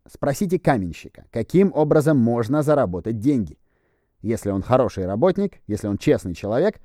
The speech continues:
то он скажет вам: «Кладка кирпичей, конечно». Вот как можно зарабатывать деньги.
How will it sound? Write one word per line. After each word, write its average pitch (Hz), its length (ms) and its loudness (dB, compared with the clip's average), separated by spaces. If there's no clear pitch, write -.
то 156 80 2
он 214 100 0
скажет 135 360 -2
вам: 120 140 -8
«Кладка 131 400 0
кирпичей, 113 560 -2
конечно». 110 480 -6
Вот 190 260 4
как 220 200 2
можно 180 320 2
зарабатывать 131 600 2
деньги. 95 320 -4